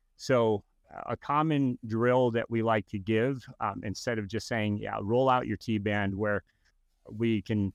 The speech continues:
talk about how the T-band is so strong that it can hold even a small car, suspend a small car in the air, right? So <laughs> T-band, you're gonna roll it out.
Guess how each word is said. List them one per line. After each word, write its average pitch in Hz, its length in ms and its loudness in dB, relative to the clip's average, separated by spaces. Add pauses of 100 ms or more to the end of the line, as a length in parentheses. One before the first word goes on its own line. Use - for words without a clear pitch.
talk 117 240 -2
about 110 280 0
how 107 120 2
the 98 120 -4
T-band 107 680 0 (160)
is 107 680 -2 (640)
so 151 260 2
strong 135 420 0 (180)
that 113 240 0
it 110 140 -2
can 107 320 0
hold 113 440 -2
even 107 260 0
a 90 60 -2
small 113 520 2
car, 98 420 -2
suspend 104 440 -2
a 95 100 -2
small 104 380 -2
car 98 260 -4
in 95 80 -4
the 101 80 -8
air, - 200 -12 (280)
right? 98 300 -6
So 117 260 2 (480)
<laughs> 156 100 2 (280)
T-band, 139 640 2 (260)
you're 127 100 0
gonna 139 200 2
roll 131 320 2
it 117 140 -2
out. 123 360 2